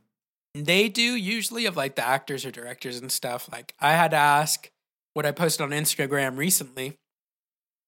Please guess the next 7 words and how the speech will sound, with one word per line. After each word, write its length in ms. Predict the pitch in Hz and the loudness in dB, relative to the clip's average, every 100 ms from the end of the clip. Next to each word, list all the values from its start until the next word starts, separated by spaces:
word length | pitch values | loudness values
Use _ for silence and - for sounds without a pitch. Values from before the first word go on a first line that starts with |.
| - | -2
I 80 | 151 | 2
had 60 | |
to 60 | 143 | 2
ask 420 | 139 147 143 - | 6 6 6 0
the 100 | 151 | 0
guy, 460 | 139 135 135 139 135 _ _ _ _ _ _ _ _ _ _ _ | 4 4 4 0 -6 _ _ _ _ _ _ _ _ _ _ _
um, 480 | 123 120 120 117 127 | -4 -2 -2 -6 -16